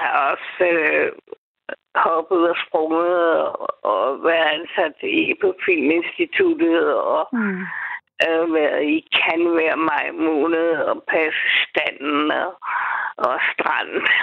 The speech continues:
Speaker 1: <laughs> vil jeg
Speaker 2: Okay.
Speaker 1: nærmest sige.
Speaker 2: Ja.
Speaker 1: Så jeg har virkelig... Altså, min søn, han siger, at,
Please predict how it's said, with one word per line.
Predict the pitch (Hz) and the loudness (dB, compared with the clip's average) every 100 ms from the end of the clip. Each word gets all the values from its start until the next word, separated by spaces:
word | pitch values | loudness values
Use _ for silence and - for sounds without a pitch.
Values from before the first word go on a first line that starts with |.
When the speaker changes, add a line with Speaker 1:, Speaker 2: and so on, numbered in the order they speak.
| 247 - - - - | 0 -4 -10 -16 -18
Speaker 1:
<laughs> | - - - - - - 247 | -14 -14 -4 0 2 0 0
vil | 170 | 2
jeg | 165 | 2
Speaker 2:
Okay. | 160 | 2
Speaker 1:
nærmest | 165 175 - | 2 -2 -2
sige. | 170 170 165 _ - - - - - 196 | 0 0 -2 _ -20 -8 -2 0 0 2
Speaker 2:
Ja. | 190 190 - - | 2 0 -4 0
Speaker 1:
Så | 170 160 160 160 - - - - _ - | 2 4 2 0 -6 -10 -10 -10 _ 0
jeg | 156 175 185 | 2 2 -2
har | 175 170 | -4 2
virkelig... | 175 175 - 175 165 160 165 - - _ _ _ - - - - - | 4 2 0 2 4 4 0 -10 -16 _ _ _ -8 -6 -4 -4 0
Altså, | - 185 190 | 0 2 2
min | 196 185 180 214 | 4 2 0 0
søn, | 202 220 | 0 0
han | 214 180 - - | -2 -6 -4 2
siger, | 180 180 | 2 4
at, | 165 - 156 | 2 0 -2